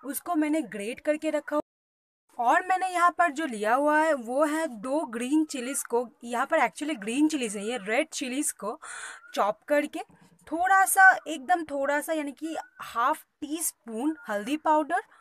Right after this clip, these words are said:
one teaspoon लाल मिर्च का पाउडर, मगर ये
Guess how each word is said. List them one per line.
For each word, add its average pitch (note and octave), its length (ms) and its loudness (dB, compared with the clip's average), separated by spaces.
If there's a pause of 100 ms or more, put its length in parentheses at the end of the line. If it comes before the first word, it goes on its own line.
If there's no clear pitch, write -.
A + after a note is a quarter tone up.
(440)
one A#3 460 0
teaspoon B3 800 -6 (340)
लाल A3 340 -2
मिर्च D4 220 -4
का E4+ 120 0 (120)
पाउडर, A#3 380 0
मगर D#4 260 -2
ये D4+ 320 -2